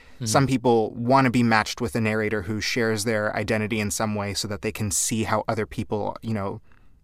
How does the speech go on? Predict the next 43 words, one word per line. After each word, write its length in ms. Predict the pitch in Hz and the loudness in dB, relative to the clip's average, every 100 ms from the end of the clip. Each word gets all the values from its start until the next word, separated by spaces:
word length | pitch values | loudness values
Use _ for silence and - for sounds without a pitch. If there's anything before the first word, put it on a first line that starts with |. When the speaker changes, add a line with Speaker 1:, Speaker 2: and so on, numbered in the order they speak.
| - | -4
Speaker 2:
like 260 | 113 117 113 | 0 0 2
them 240 | 113 107 | 2 2
are 160 | 104 101 | 2 -2
kind 220 | - 110 | -4 -6
of 80 | 95 | -2
faring 300 | 113 107 104 | -2 0 -2
in 80 | 101 | -4
the 80 | |
industry. 500 | 101 104 - 104 98 - - - 113 | -6 -6 -4 -4 -6 -10 -20 -8 0
Some 140 | 160 | 0
Speaker 1:
Yeah. 20 | |
Speaker 2:
people 200 | 185 175 | 0 -2
specifically 560 | - 156 - 160 156 139 | 0 0 0 0 0 -2
want 360 | 113 123 151 | 0 2 2
a 40 | 110 | 0
different 320 | 107 113 95 | -4 -4 -6
perspective, 560 | 110 - 95 - 95 - | -6 -4 -4 -6 -8 -4
so 120 | 127 | -2
they 120 | 120 | 2
ask 300 | 110 120 - | 2 2 0
about 220 | 113 107 | -2 -2
those 180 | 104 101 | -2 -4
kinds 260 | - 110 104 | -4 -4 -6
of 100 | - | -6
things 340 | 101 95 - | -6 -6 -6
and 100 | 92 | -6
pair 160 | - 92 | -6 -8
people 300 | 110 104 98 | -8 -8 -8
together. 520 | 95 98 107 120 175 - - - - | -6 -4 -4 -6 -8 -14 -14 -14 -6
And, 540 | - 123 117 113 110 - - | 2 4 6 4 0 -4 -2
um, 380 | 117 107 107 - - | 0 0 -4 -8 -10
from 320 | - 127 117 | -2 0 2
there, 460 | 127 135 117 107 101 | 4 6 6 4 2
you 180 | 113 110 | -2 0
get 260 | 117 107 | 0 0
to 120 | - 113 | -2 -4
spend 360 | - 113 104 | -2 -2 -2
three 320 | - - 135 147 | -6 -2 2 4
months, 540 | 117 113 - - - | 4 2 -2 -8 -10
you 280 | 113 117 131 | -2 2 4
and 120 | 120 | 4
your 160 | 123 113 | 4 4
mentor, 800 | 110 110 113 - 113 110 101 | 4 2 0 -2 0 0 -2